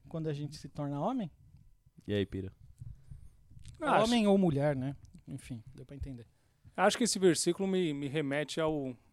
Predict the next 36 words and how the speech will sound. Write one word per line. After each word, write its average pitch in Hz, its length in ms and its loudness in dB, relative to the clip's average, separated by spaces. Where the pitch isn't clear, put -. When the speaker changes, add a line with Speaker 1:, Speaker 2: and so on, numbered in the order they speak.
Speaker 3:
a 143 80 -10
um 135 100 -10
texto - 240 -10
que - 60 -12
eu 135 40 -6
tava 147 160 4
pensando 131 420 -4
sobre 127 200 -14
o 208 40 -14
tema, 160 320 -14
né? 131 200 -14
Maturidade. 151 720 -6
Speaker 2:
Sim. 110 400 -12
Speaker 3:
Acho 160 200 4
que - 60 4
a 214 40 6
maturidade 202 580 4
vem 196 260 -4
entender 180 440 -2
o 196 60 0
tempo, - 500 -8
né? 147 200 -14
E 143 40 -10
aí 139 300 -4
lembra 147 240 -2
aquele 151 200 -8
tempo 147 340 -10
do, 151 180 -10
aquele 131 240 -10
versículo 135 400 -6
do 143 80 0
Eclesiastes, 139 680 -2
né? 131 120 -8
Há 156 100 -4
um 170 100 -6
tempo 156 460 -10